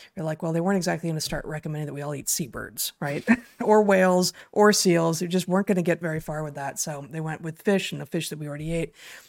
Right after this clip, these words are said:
And so, um, you then had this craze for fish oil, and then shortly thereafter, or not, not that shortly thereafter, um, there's this new product that shows up, and you can show my screen again. This is, um, Vascepa.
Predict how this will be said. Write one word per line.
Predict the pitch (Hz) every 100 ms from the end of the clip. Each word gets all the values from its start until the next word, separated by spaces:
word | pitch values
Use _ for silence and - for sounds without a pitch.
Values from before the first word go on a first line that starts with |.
| -
And | 180
so, | 180 185 175 170 _ _ _ _ _ _ _ _ _ -
um, | 269 190 175 160 - - - _ _ _ -
you | 208
then | 196 196
had | 185 170 160
this | 151
craze | - 160 151 147
for | - 151 139
fish | - - 277
oil, | 247 226 220 220 _ _ -
and | 185 185
then |
shortly | 180 - 185 202
thereafter, | 185 156 143 143 - 143 143 - -
or | 151
not, | 151 139 _ _ _ _
not | 165 135 143
that | 143
shortly | - - 147
thereafter, | 139 - 143 - 139 - - -
um, | 170 156 151
there's | 156 156
this | 180 165
new | 156 151
product | - 294 285 - - -
that | 180
shows | - 143 131 127
up, | 107 _ _ -
and | 147
you | 160
can | 156
show | - 156
my | 143
screen | - - 220
again. | 180 - 107 160
This | 160 -
is, | 147 -
um, | 170 147 143 - _ -
Vascepa. | 156 143 - - 285 - -